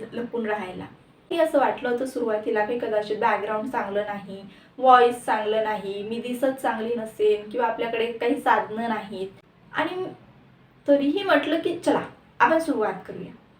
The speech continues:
जरीही एकही व्ह्यूज जरी नाही आले, तरीही चालेल, मात्र आपण स्वतःला इम्प्रूव्ह करूया. आपण फक्त सुरुवात करूया. आणि मी सुरुवात केली. आणि ह्यातून मी खूप काही शिकले, खूप. मी स्वतःला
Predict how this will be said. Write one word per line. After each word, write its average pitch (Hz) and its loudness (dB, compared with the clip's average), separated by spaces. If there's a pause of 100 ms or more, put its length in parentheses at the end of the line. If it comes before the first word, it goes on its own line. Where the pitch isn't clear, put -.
(280)
जरीही 269 6 (100)
एकही 285 4
व्ह्यूज 277 2
जरी 247 2
नाही 233 -4
आले, 202 -6 (420)
तरीही 262 6
चालेल, 214 -6 (360)
मात्र 240 4
आपण 240 2
स्वतःला 233 0
इम्प्रूव्ह 220 -8
करूया. - -8 (400)
आपण 277 4
फक्त 240 2
सुरुवात 233 2 (140)
करूया. 190 -8 (440)
आणि 392 2
मी 392 0
सुरुवात 247 4 (160)
केली. 147 -8 (840)
आणि 453 0 (420)
ह्यातून 311 2
मी 381 0
खूप 339 4
काही 262 0
शिकले, - 0
खूप. 262 0
मी 285 0
स्वतःला 262 4